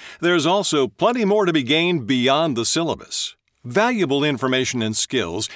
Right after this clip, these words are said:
that will serve you well, both before and after graduation.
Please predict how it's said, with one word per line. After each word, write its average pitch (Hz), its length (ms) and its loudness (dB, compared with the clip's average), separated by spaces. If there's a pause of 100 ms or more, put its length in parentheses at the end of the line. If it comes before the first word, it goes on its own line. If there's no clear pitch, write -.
that 143 140 -2
will 139 160 -2
serve 254 280 0
you 185 140 0
well, 185 460 -2 (100)
both 147 340 -2
before 160 520 0
and 175 200 0
after 156 360 0
graduation. 131 760 -2